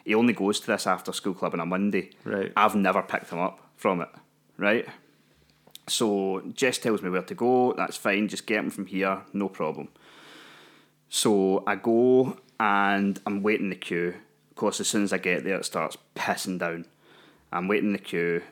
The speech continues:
Speaker 1: There's two people in front of me. The stupid woman at the door, instead of saying,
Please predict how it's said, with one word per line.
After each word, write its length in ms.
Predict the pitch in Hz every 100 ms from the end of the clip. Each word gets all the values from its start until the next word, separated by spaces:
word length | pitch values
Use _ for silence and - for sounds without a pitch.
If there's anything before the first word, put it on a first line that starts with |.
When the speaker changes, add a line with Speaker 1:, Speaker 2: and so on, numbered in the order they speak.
| _ -
Speaker 1:
There's 120 | -
two 140 | - 110
people 220 | 117 87
in 60 |
front 240 | 85 90 87
of 60 |
me. 200 | 90 87 -
The 60 | -
stupid 400 | - 110 - -
woman 200 | 92 90
at 80 |
the 60 | -
door, 420 | 90 85 87 87 -
instead 420 | 95 - - 98 104
of 280 | 90 90 - -
saying, 520 | - 101 87 87 -